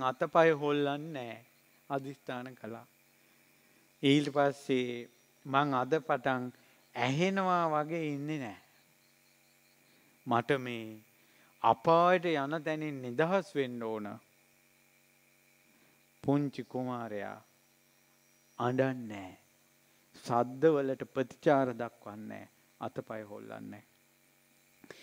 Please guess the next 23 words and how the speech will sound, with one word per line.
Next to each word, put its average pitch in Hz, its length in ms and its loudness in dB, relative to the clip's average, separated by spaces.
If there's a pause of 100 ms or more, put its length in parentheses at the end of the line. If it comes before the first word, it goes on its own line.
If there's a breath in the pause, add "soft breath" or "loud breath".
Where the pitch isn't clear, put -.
(240 loud breath)
කිරි 147 260 8
අම්මවලු 160 500 6
පැමිණිලි 165 500 2
කළා. 107 340 -6 (560)
පොඩි 135 180 4
ළමයාගේ 139 380 0
වෙනසක් 165 440 -2
තියෙනවා 127 380 -8
කියලා. 104 380 -12 (800 soft breath)
ඊට 139 140 4
පස්සේ 143 300 4
කිව්වා, 131 460 0 (680 soft breath)
"එහෙනම් 165 420 2
කිරි 165 300 2
දෙන්නේ 135 380 2
නැතුව 123 200 -4
ඉන්න." 113 280 -4 (1600 soft breath)
ඊට 151 80 8
පස්සේ 160 160 4
කිරි 147 280 0
දෙන්නේ 160 340 0
නැතුව 156 140 -4
හිටියා. 131 400 -4